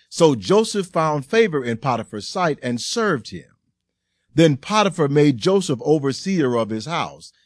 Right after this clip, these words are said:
and all that he had he put under his authority. So it was from the time that Potiphar had made Joseph overseer of his house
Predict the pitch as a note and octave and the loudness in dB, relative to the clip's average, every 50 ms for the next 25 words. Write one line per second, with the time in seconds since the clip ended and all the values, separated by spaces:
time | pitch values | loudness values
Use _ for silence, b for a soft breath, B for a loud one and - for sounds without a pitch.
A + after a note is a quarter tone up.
0 | _ _ _ _ _ - C#3 B2+ A#2+ B2 C#3 D3+ D#3 E3 E3+ D#3 E3+ F3 E3+ F3 | _ _ _ _ _ -4 -2 0 2 4 4 6 6 6 6 6 6 4 6 4
1 | F3 E3 E3+ F#3 F#3+ F#3 E3 C#3 B2 B2+ A#2+ - C#3+ B2+ C3 C3 B2+ B2+ B2+ B2 | 2 2 4 4 4 4 4 4 0 -2 -2 -2 0 0 2 2 2 2 2 2
2 | C3+ C#3+ B2+ C3 C#3 C3 - F#3+ F#3 E3+ E2+ D2 - _ _ _ _ _ _ _ | 2 0 0 -2 -4 -4 -2 0 0 0 0 -4 -8 _ _ _ _ _ _ _
3 | _ _ _ _ _ _ _ _ _ - - - - G3+ G3 F#3+ F3 D3 B2+ C3+ | _ _ _ _ _ _ _ _ _ -16 -2 2 4 6 6 6 6 2 0 0
4 | D3+ D#3+ E3+ F3+ F3+ F#3 F#3+ F#3 E3 - E3+ D3 C#3+ C3 C3 B2+ - F3+ E3 F3 | 2 4 6 6 6 4 2 0 -2 -2 -4 -2 -2 -2 -2 -4 -4 -4 -2 0
5 | F3 F3 F3 E3+ D#3+ D3 C3+ B2+ A2 G2 _ - E3 E3 E3+ E3 D#3 C#3 D#3 D3+ | 0 0 -2 -2 -2 -2 -2 -4 -4 -10 _ -6 -4 -2 -2 -2 -2 -2 -2 -2
6 | D3 C#3+ C#3 B2+ B2+ C#3 C3+ C3+ A#2 G#2 D3 D#3+ D#3+ C3+ C3+ A#2 A#2+ D3+ D#3+ E3 | 0 -2 -2 -2 -2 -2 -2 -2 0 2 2 2 2 0 -4 -4 0 0 0 0
7 | C#3 C#3 B2 - E3 D#3+ D3 C3+ B2 B2 A#2 A2+ A2+ G#2+ B2 D3 D#3+ D3+ A#2 F2+ | 0 -4 -6 -4 -2 0 0 2 0 0 0 -2 -4 -6 -4 -2 -2 -2 -2 -4
8 | F#2+ G2 - - | -6 -10 -14 -18